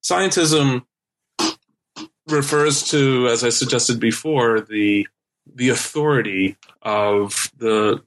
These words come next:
set of disciplines associated with the term science, the, the authority that those disciplines have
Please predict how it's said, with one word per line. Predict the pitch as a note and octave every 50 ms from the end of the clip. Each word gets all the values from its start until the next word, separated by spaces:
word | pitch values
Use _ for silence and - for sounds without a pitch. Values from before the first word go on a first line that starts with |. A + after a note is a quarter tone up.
| _ -
set | - - - - D3+ C#3 C3+ C3+ C#3 -
of | - A2+ A2 A2 G#2+ G#2+ G#2 - - - _ _ _ _ _ _
disciplines | - C#3+ C#3 - D#3 C#3+ C#3+ - A2+ A2 G#2 G2+ G#2 G2+ - - -
associated | - - - C3 A#2 C3+ B2+ - B2 A2+ G#2+ G#2+ G#2 G2 -
with | G#2 G#2+ G#2 G#2+ -
the | - -
term | - - C3+ C3+ B2+ B2
science, | A2 - - G#2+ F#2+ F#2+ F#2 F2+ F2+ F#2 F#2 - - - - - - - - - - - _
the, | A#2+ A#2+ A#2 A2+ A2 A2 - -
the | A#2+ B2
authority | A#2 A2+ - - D3 C#3+ D3 C#3 C3 A#2+
that | A2+ A2 A2 -
those | - A2+ A2 A2 G#2+ G#2 - - - -
disciplines | - C3 - B2+ A2 - A#2 A2 - A#2 G#2+ G#2 -
have | - - - A#2+ A#2 A#2 A2+ A2 A2+ G#2 -